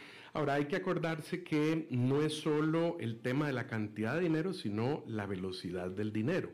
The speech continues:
que es algo, eh, la velocidad del dinero, acordémonos que es qué tanto se mueve de manos el dinero una vez que está en manos de los consumidores. Entonces, a pesar de que aumente la cantidad de dinero en la economía,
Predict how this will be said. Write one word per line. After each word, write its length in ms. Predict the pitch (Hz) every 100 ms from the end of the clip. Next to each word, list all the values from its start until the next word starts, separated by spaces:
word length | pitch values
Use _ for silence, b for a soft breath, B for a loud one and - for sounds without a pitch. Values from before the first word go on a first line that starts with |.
| -
que 80 | 104
es 100 | 117
algo, 400 | 113 123 135 135 B B B B
eh, 300 | - 107 107 -
la 120 | 123
velocidad 360 | 123 113 127
del 120 | 160 175
dinero, 280 | 147 165
acordémonos 560 | 190 127 127 151 160 -
que 220 | - 151
es 200 | 165 - B B B -
qué 160 | 156
tanto 760 | 156 185 196 196 185 - 135 -
se 200 | - 135
mueve 500 | 120 123 156 202 180
de 140 | 131 113
manos 360 | 120 143 147
el 140 | 170 165
dinero 480 | 196 160 165 208 -
una 200 | 123 127
vez 200 | 127 123
que 80 | 127
está 240 | - 123
en 100 | 127
manos 480 | 110 110 123 120 -
de 60 | 98
los 160 | 95
consumidores. 680 | - 98 101 107 202 151 90
Entonces, 480 | 98 95 120 120 - B B B
a 160 | -
pesar 280 | 113 135 147
de 200 | 160 151
que 100 | 139
aumente 640 | 120 117 131 170 180 143
la 140 | 123 117
cantidad 380 | 117 113 117 117
de 80 |
dinero 200 | 127 139
en 140 | 147 147
la 80 | 156
economía, 600 | 160 170 180 165 196